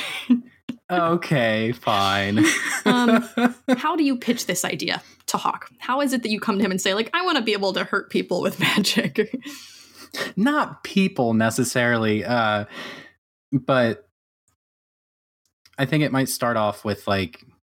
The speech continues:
Speaker 1: uh, Martha, maybe in the middle of a lesson, like, maybe the idea of the monsters or these creatures that have been, like, popping
Speaker 2: Mm-hmm.
Speaker 1: up of a Revenant,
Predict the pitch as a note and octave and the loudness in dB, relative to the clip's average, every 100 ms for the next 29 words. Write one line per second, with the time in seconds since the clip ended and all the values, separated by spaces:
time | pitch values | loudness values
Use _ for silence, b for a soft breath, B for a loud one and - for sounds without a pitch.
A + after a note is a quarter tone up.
0 | _ _ _ _ _ _ _ A2 G#2 F#2 | _ _ _ _ _ _ _ -2 0 0
1 | F2+ A2+ A2+ G2+ A2 A2 G#2+ G#2 G2+ G2 | -2 -2 -2 -2 -2 0 2 0 -2 -4
2 | G2 _ _ - B2+ B2 A#2+ A2+ A2 A2 | -8 _ _ -2 0 2 2 4 2 0
3 | G#2+ G#2+ G2+ G2 - G2+ G2 F#2 - _ | 0 0 0 -2 -2 -2 -2 -4 -6 _
4 | B B B B _ _ _ _ _ _ | B B B B _ _ _ _ _ _
5 | _ _ _ _ _ _ - B2 B2 A#2+ | _ _ _ _ _ _ 2 4 6 6
6 | A#2 A2 G#2 G2+ A#2 A2 G2+ G#2+ G#2 G2+ | 6 4 0 0 2 2 2 2 2 2
7 | G2+ G2+ - - G2+ G2 G2 G2+ _ - | 0 -2 -6 -6 -2 0 0 -4 _ -2
8 | C#3 D3+ D3 - G2+ F#2+ F#2 - G#2+ G2+ | 0 2 0 0 0 0 -4 -4 0 0
9 | - G#2 G2+ F#2+ - - _ - _ _ | 0 -2 0 -2 -4 -6 _ -20 _ _
10 | _ - - _ _ - - C#3 C3+ B2+ | _ -20 -20 _ _ -20 -4 0 2 2
11 | A#2+ B2+ A2+ G#2 A2+ A2 G#2 - _ _ | 0 0 0 0 0 2 0 -4 _ _
12 | A2 G2+ - A2+ A2 F#3+ B2 A#2+ A2 G#2+ | -8 -6 2 4 6 4 2 2 -2 0
13 | G#2 A2+ A2 G2+ G2 | 0 0 0 -2 -4